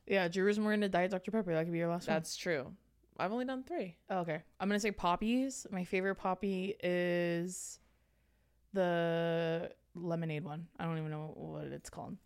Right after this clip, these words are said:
Speaker 2: I haven't had a poppy in forever. That cranberry one they came out with during Christmas time looked good, though.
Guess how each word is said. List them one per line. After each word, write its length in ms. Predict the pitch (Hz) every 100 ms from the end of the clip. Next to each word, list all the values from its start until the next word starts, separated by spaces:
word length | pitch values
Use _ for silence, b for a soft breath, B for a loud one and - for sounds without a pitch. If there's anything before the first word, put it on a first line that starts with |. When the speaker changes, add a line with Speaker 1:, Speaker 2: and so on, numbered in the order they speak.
| _ - -
Speaker 2:
I 100 | 202
haven't 160 | 269 247
had 160 | 208
a 20 | 180
poppy 300 | 170 151 147
in 120 | 143
forever. 400 | 143 117 110 - B B B B B B B 190
That 180 | 175
cranberry 460 | - 247 247 190 160
one 200 | 151 139
they 120 | 135
came 140 | 170 147
out 100 | 131
with 80 |
during 160 | 135 127
Christmas 300 | 175 175 160
time 200 | 156 131
looked 180 | 90 -
good, 200 | 120 95
though. 240 | 71 85